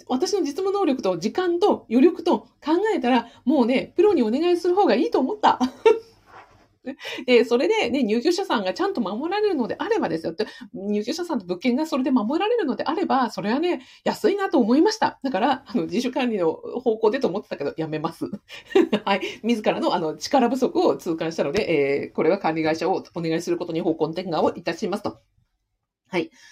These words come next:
で、やっぱりね、こういうふうに、どこでどなたに救っていただけるかわかんないなと思って。で、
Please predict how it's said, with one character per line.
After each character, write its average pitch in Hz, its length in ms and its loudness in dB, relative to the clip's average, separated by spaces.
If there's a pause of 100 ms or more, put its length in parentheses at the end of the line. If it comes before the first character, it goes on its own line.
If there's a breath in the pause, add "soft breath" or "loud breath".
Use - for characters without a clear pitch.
(280 loud breath)
で、 160 420 4
や - 80 -10
っ - 20 -16
ぱ - 80 0
り 320 60 4
ね、 180 260 4
こ 180 160 -2
う 180 40 4
い 196 40 -2
う 214 40 -2
ふ 262 60 -2
う 269 60 0
に、 151 240 -6
ど 269 140 4
こ 494 160 2
で 226 120 2
ど 202 180 -2
な 554 120 0
た 403 100 -2
に 240 140 2
救 - 200 -8
っ 220 40 -12
て - 120 -6
い 196 60 -2
た 208 100 0
だ 226 100 2
け 240 80 2
る 220 100 0
か 175 100 -6
わ 175 120 0
か - 160 -6
ん 539 40 0
な 523 100 4
い 415 60 4
な 254 100 0
と 202 80 -4
思 170 140 -6
っ 165 40 -20
て。 - 260 -2 (380 loud breath)
で、 196 640 -4